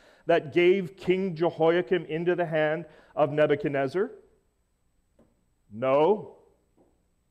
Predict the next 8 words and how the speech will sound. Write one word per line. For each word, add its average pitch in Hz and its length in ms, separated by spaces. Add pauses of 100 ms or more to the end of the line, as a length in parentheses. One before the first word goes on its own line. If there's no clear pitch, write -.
(1300)
That 180 220
would 185 160
be 165 140
the 143 280 (360)
two-dimensional 151 1200 (160)
earthly 156 540
perspective 120 880 (340)
talking. 95 440